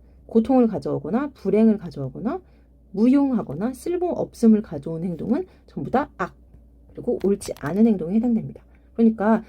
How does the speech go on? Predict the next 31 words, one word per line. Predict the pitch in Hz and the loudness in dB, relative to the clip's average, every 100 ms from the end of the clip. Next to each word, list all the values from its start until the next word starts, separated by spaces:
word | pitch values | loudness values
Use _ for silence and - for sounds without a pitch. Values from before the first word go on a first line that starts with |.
| _ | _
이런 | - 254 277 | -4 -2 -2
걸 | |
가져오는 | 254 170 156 208 | -4 -6 -2 -2
것들을 | 190 185 175 | -2 -6 -8
전부 | 170 156 156 | -8 -10 -8
다 | 160 | -8
모아서 | 156 160 165 269 349 | -2 -2 0 -2 -4
계산해서 | - 185 180 165 214 | -4 -4 -4 -4 -2
합치면 | 226 - 339 - - - - - | -4 -2 0 0 -2 -18 -16 -6
이 | 196 - - | -4 -4 2
공리주의 | 226 277 262 | 4 4 0
입장에서는 | 220 196 202 247 226 - _ _ | -2 -2 0 0 0 -6 _ _
이 | 214 214 | -2 0
선이라는 | 277 302 285 226 | 0 0 0 0
것 | 185 | -2
전부 | 202 160 | -8 -10
다 | 156 196 151 - _ _ | -6 -6 -6 -10 _ _
거의 | - 190 185 | -4 -2 0
결과적으로 | - 202 180 165 302 370 | 0 0 0 -2 -4 -4
계산하고 | 208 190 185 165 311 403 _ _ _ _ _ - | -6 -4 -4 -6 -6 -8 _ _ _ _ _ -8
우리가 | 175 214 | -2 -2
수치화해서 | 220 - 339 294 185 208 254 - - _ - | -4 -8 -2 0 0 -2 -4 -4 -14 _ -18
이렇게 | - 190 165 - - _ | -12 -6 -6 -8 -14 _
바람직한 | 202 226 220 220 185 | 2 4 4 0 -4
것으로 | 175 160 | -6 -8
여기면서 | 147 160 151 151 | -8 -8 -12 -10
추구할 | 247 - - 320 | -12 -10 -4 -2
수 | 294 180 | -2 -6
있다라고 | - 196 165 143 147 | -6 -4 -4 -4 -2
이야기하는 | 165 160 147 143 | 0 0 -4 -10
것이죠. | 139 - - | -14 -20 -20